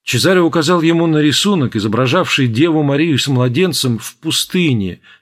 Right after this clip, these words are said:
Сидя на камне, чертила она пальцем на песке треугольники, круги и другие фигуры.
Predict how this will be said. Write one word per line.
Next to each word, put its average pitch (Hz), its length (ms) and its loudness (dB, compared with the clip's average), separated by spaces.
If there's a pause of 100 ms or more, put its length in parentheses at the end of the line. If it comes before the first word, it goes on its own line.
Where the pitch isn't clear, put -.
(540)
Сидя 160 380 0
на 160 140 0
камне, 175 580 0
чертила 160 720 0
она 147 220 -2
пальцем 170 520 -2
на 139 80 -2
песке 151 520 0
треугольники, 160 1040 0
круги 151 680 -2 (360)
и 127 60 -4
другие 147 420 2
фигуры. 127 640 -2